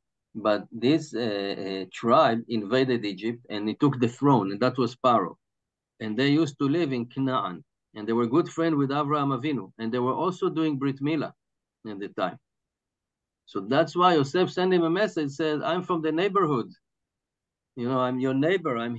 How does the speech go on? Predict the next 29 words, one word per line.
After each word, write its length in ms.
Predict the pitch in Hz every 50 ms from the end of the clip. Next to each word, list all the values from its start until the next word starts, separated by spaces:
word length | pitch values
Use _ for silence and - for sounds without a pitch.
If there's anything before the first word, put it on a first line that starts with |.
| 113 156
here 200 | 190 202 175 151
in 120 | 139 131
the 80 | 123 127
jail. 400 | 117 - 151 170 190 170 135 113 101
They 120 | - 117 113
kidnapped 420 | - - 170 180 180 196 - -
me 100 | 156 139
from 220 | - - 131 120 120
Canaan." 480 | 135 135 151 185 175 131 101 92 92 _ _ _ _ _ _ _ _ _ _ _ _ _ _ _
And 140 | 110 110 127
that's 180 | 151 165 160
why 140 | 170 185 170 170
later 340 | 185 190 180 175 170 180
on, 220 | 208 202 165 143 143
Paro, 460 | 135 131 139 175 196 170 160 160 -
on 120 | 120 117 117
a 40 | 117
political 720 | - 147 135 135 151 226 233 - 131 220 - 160 139 123 113 110
level, 300 | 104 98 110 110 110 107
when 160 | 107 110 110 - -
Paro, 240 | 147 143 147 113 127
when 180 | 120 123 123
Yosef 300 | 127 143 143 139 156 139 139 -
said, 160 | 160 147 135
"Let's, 240 | 139 143 139 - - -
let's, 240 | 131 131 135 - _ -
you 60 | 135
know, 100 | 131 135
you 120 | 127 127